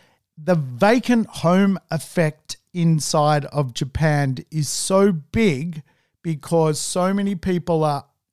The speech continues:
dying every day of old age and because there is no younger population base to take over those homes,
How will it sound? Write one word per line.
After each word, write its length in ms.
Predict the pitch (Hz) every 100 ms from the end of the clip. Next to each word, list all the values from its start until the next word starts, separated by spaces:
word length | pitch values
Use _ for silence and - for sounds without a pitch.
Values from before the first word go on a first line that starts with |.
| 151
dying 600 | - 151 156 165 170 170 -
every 280 | 165 156 165
day 640 | 135 170 151 139 151 190 - _ _ -
of 320 | 143 139 127 -
old 380 | 156 151 143 - _
age 600 | 160 156 127 170 190 - _ _ - - - _ _
and 380 | 185 185 185 165 - 160
because 680 | 165 143 - - 175 156 -
there 280 | 160 160 160
is 280 | 170 190 165
no 200 | 160 156
younger 540 | 147 151 170 202 190
population 920 | 170 - 156 156 147 147 170 - 156
base 500 | 139 143 139 147 -
to 320 | - - 151 147
take 340 | - 156 135
over 300 | 151 202 170
those 380 | 131 131 131 127
homes, 540 | 127 131 139 143 -